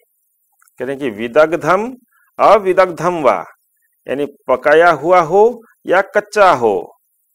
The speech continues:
विदग्ध शब्द यानी पका हुआ, अविदग्ध यानी कच्चा रह गया।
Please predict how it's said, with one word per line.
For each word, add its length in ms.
विदग्ध 460
शब्द 240
यानी 200
पका 200
हुआ, 300
अविदग्ध 580
यानी 200
कच्चा 340
रह 180
गया। 220